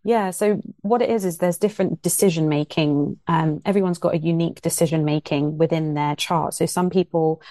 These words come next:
um, they're here to kind of really listen to their emotions and make decisions based on how they feel about something,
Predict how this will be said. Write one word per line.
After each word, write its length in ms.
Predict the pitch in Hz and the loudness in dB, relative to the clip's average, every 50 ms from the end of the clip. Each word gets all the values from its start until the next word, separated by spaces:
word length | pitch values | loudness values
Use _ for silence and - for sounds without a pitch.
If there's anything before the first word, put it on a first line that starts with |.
| - - - - - | -20 -20 -20 -12 -6
um, 420 | 170 175 175 165 160 160 156 - - - | -2 0 0 0 0 0 -2 -4 -4 -2
they're 120 | 175 170 160 | -2 -2 0
here 220 | 160 175 170 160 | 2 2 2 2
to 120 | - 180 | 0 -6
kind 200 | - - 160 151 | -4 0 0 0
of 140 | 151 151 - _ _ - - | 0 -2 -6 _ _ -16 -4
really 220 | 170 175 160 180 | -4 0 0 0
listen 260 | 170 165 - - 165 | 0 0 -2 -4 -8
to 80 | - - | -6 -4
their 100 | 185 180 | -4 -2
emotions 600 | 190 214 226 233 220 - 190 175 165 160 156 - | 0 2 2 0 0 0 -2 -2 0 -2 0 0
and 100 | 160 160 | 0 0
make 140 | 160 160 - | 0 -2 -2
decisions 340 | 170 - 175 170 170 160 - | 0 2 2 2 2 0 -2
based 260 | - 160 156 - 160 | 0 -2 -2 0 -2
on 80 | 156 | -4
how 120 | 135 160 160 | -2 -2 0
they 120 | 165 160 | 0 -2
feel 480 | - - - - 233 226 220 214 202 175 | -2 -4 -4 -2 0 0 2 2 0 0
about 280 | 156 147 143 - - | 0 -2 -4 -6 -6
something, 580 | - - 147 - - 160 - - - - - | -4 -4 -4 -2 0 -2 0 0 -2 -4 -6